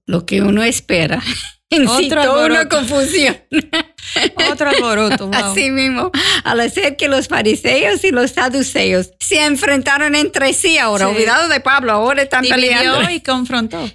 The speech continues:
Speaker 1: Y conquistó, exactamente. Imagínense la reacción de los romanos ahora,
Speaker 2: Ah, eso sí.
Speaker 1: quienes esperaban afuera al ver cómo se produjo otro alborote entre los judíos, pero esta vez no con Pablo, sino entre los mismos líderes judíos.
Speaker 2: Ujú.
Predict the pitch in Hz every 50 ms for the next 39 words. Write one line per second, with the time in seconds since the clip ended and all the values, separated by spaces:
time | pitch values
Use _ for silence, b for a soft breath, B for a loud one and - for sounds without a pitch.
0 | _ - 196 196 185 - 208 190 190 190 185 - 202 196 143 - - - 175 160
1 | 170 175 180 180 - - - - 196 208 302 330 - - _ - 180 175 170 170
2 | 175 180 - - 180 175 220 - - 269 277 277 269 262 262 269 349 403 330 339
3 | 302 403 302 277 247 - - - 240 233 233 - - 359 - 262 262 247 262 262
4 | 269 277 277 285 285 294 285 294 320 349 415 392 330 269 233 - - 233 208 196
5 | 196 190 185 185 180 175 180 202 214 214 233 220 208 - - 240 - - - 277
6 | 247 247 262 277 262 - 381 - - - 240 220 214 208 214 226 254 285 311 330
7 | 311 - - 226 196 180 175 170 180 - - - 185 190 190 180 202 220 254 277
8 | 277 - - 262 262 285 294 381 427 359 - - 320 254 - 247 220 202 196 202
9 | 196 190 185 165 190 185 - - - - 247 277 349 554 523 - 415 302 262 240
10 | 220 226 196 202 196 196 190 190 196 - 190 196 - - - 254 294 349 427 -
11 | 466 427 453 339 302 277 262 - - 247 220 196 185 180 175 180 185 180 - -
12 | - 233 247 285 453 - - 359 269 254 247 240 247 247 - 220 185 175 175 -
13 | - - 190 196 190 - 247 - - - - 311 233 202 - 254 240 240 247 254
14 | 269 254 285 269 269 269 254 - 262 254 262 254 - - 294 302 269 - 262 226
15 | 220 214 214 269 359 233 247 247 - - - 302 254 226 262 294 339 466 175 214
16 | 180 165 - - 233 247 247 247 240 262